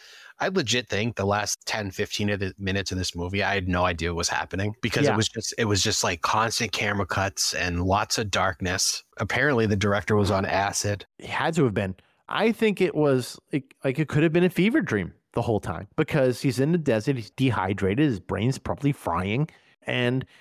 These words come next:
Speaker 2: he goes crazy because he's seeing all these things that don't exist. And also, speaking of which, did you see the scene where those snakes we were talking about,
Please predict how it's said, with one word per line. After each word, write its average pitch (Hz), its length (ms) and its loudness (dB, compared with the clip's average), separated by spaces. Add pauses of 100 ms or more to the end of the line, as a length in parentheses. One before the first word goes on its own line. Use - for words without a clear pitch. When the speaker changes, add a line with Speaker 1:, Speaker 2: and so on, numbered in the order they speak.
(100)
Speaker 2:
he 165 120 2
goes 190 300 2
crazy 240 500 0 (220)
because 147 680 4
he's 143 140 -2
seeing 185 360 2
all 151 120 2
these 143 240 0
things 165 420 0
that 127 160 -2
don't 139 180 0
exist. 165 460 -6 (320)
And 170 140 2
also, 220 260 2
speaking 254 460 2
of 117 160 0
which, 104 260 0 (300)
did 175 160 2
you 320 140 6
see 220 240 2
the 240 120 4
scene 190 540 2
where 139 440 4
those 190 180 4
snakes 131 440 0
we 160 120 6
were 175 80 4
talking 170 340 -4
about, 202 340 0